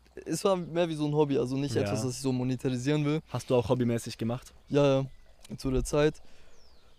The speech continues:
Speaker 1: Und keine Ahnung, ich dachte mir halt so irgendwie,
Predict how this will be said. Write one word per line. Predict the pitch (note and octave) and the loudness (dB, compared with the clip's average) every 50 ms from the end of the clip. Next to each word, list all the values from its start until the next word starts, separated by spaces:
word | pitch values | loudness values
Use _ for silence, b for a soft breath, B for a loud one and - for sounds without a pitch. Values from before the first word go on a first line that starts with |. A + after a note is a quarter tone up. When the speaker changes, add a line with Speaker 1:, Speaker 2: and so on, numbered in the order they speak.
| b - - - | b -14 -4 0
Speaker 1:
Und | C3+ C3+ C3+ C#3 C3+ C3+ C3 B2 - - - - - | 2 4 4 4 4 2 2 0 -2 -6 -10 -10 -8
keine | - D3+ E3 E3+ D#3 | -4 -2 -2 0 0
Ahnung, | A2+ D#3+ F#3+ G3+ F3 C#3 | 2 2 2 2 2 0
ich | - - | 0 -2
dachte | F3 D#3 - - | -4 -6 -4 -2
mir | D#3+ D3+ | 0 0
halt | D3 C#3+ C3+ | 0 0 0
so | - C#3+ C#3 | 0 0 2
irgendwie, | C3 C#3 D3 C#3+ C3+ C3 C3 - | 2 2 2 0 0 0 -2 -4